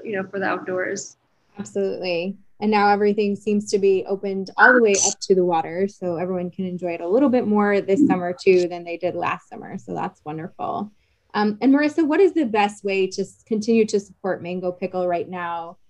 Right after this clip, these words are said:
Speaker 2: W-, um, can you just shout out your different social media platforms too, where people can find you?
Speaker 1: Um, we're going to do a, a series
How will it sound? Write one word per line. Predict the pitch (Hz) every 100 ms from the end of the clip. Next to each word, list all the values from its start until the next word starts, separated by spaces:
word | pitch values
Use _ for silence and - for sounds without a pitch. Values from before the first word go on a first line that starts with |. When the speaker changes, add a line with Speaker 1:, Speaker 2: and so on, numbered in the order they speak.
| _ -
Speaker 2:
W-, | 208 202
um, | 190 190
can | 233
you | 233 226
just | - _ _ _
shout | - 226 208 202
out | 196 -
your | 190 175 175 175 -
different | 202 202 165
social | 185 -
media | 294 311 269
platforms | 269 240 - 214 214
too, | - 220 208 208
where | 190 185
people | 196 190
can | 190 190
find | 185 196
you? | 208 226 226 _ _ _
Speaker 1:
Um, | 277 277 269 285
we're | 285 330
going | 370
to | 381 392 392
do | 339 339
a, | 311 285 262 247 233
a | 233
series | 233 277 269 277 262 254